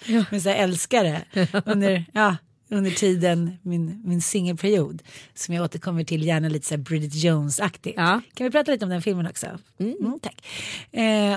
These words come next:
Speaker 2: och jag tänker så här, nej, men det här har inte jag skrivit. Det här har liksom någon kommit in och författat. Jag tycker att det är liksom ganska, ja, men det är upphetsande, men också så flagrant.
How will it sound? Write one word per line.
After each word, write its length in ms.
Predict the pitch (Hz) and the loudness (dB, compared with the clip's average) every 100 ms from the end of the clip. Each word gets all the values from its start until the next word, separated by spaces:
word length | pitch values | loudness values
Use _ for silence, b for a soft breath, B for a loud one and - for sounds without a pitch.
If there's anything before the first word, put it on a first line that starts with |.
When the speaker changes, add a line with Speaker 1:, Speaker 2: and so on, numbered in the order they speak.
| - | 0
Speaker 2:
och 100 | 214 | 2
jag 140 | 202 | 2
tänker 300 | 202 202 190 | 2 -2 -2
så 120 | 170 175 | -2 0
här, 220 | 165 165 _ _ _ _ _ _ _ _ _ _ _ _ - | -2 -4 _ _ _ _ _ _ _ _ _ _ _ _ -12
nej, 320 | 214 226 226 | -4 -2 0
men 320 | 220 226 214 - - | 0 0 -2 -10 -12
det 240 | - 185 | -8 0
här 140 | 202 214 | 2 4
har 60 | |
inte 160 | 302 208 | 2 0
jag 80 | 165 | -2
skrivit. 560 | - 180 196 214 - - | -2 -4 -4 -6 -6 -6
Det 120 | 185 | 0
här 140 | 220 | 2
har 60 | 254 | 4
liksom 320 | 247 - 196 | 2 -2 -2
någon 200 | 190 185 | -4 -4
kommit 320 | 170 190 180 | -2 -2 -2
in 220 | 240 220 185 | 0 0 0
och 80 | |
författat. 800 | - 202 - 294 - _ - 214 - | -2 -4 0 0 0 _ -8 -8 -6
Jag 140 | 185 | -6
tycker 320 | 185 247 339 | -4 -4 -2
att 100 | 381 | -2
det 140 | 339 190 | 0 0
är 40 | |
liksom 340 | 160 156 156 165 | 0 -4 -4 -2
ganska, 280 | 165 - 156 - - _ | -2 -2 -6 -6 -16 _
ja, 120 | - 302 | -4 -4
men 140 | 381 | 0
det 80 | 262 | -2
är 140 | 170 | 0
upphetsande, 840 | 240 - 320 - - 180 160 - - B B B | -4 0 -2 -2 -2 -2 -2 -4 -10 B B B
men 200 | - 220 | -6 -2
också 260 | 220 - 214 | -4 -4 -4
så 140 | - | -2
flagrant. 920 | 208 - 190 170 170 208 339 160 143 | -2 -2 -2 0 0 0 0 -4 -8